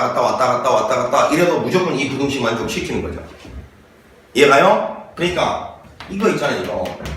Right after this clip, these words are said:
이거 절대로 수렴한다 볼 수 없습니다. 그런데 여러분, 비엔이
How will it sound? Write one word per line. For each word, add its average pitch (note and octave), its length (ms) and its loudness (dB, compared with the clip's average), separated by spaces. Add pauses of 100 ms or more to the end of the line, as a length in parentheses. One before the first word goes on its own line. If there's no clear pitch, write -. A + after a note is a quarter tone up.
(260)
이거 F3+ 380 4
절대로 G3 500 4
수렴한다 F3+ 680 2
볼 - 120 0
수 - 140 -6
없습니다. - 760 2 (360)
그런데 G3+ 840 2
여러분, - 500 0 (400)
비엔이 G#3+ 880 2